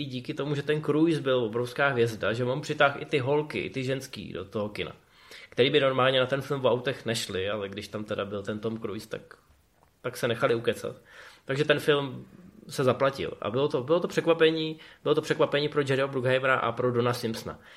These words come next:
My Dona Simpsona nezmiňujeme, asi bychom měli říct proč, ale v téhle době minimálně prostě do té půlky devadesátek,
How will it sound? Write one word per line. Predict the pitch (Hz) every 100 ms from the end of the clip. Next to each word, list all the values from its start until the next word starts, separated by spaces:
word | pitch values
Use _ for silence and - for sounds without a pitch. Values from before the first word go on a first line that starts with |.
| -
My | 156 170
Dona | 160 170
Simpsona | 170 170 196
nezmiňujeme, | 175 151 151 156 156 151 147 147 156 170 - _ _
asi | - - 151
bychom | 147 151
měli | 147 143 143 143
říct | 139 147
proč, | - 127 139 156 - - - - - -
ale | - 117 131 127 123
v | -
téhle | 156 156
době | 139 127 147 151 156 156
minimálně | 143 139 139 127 123 135
prostě | 135 127 - 131
do | 123
té | -
půlky | - 135 123 147
devadesátek, | 123 117 117 - 113 107 110 110 120 139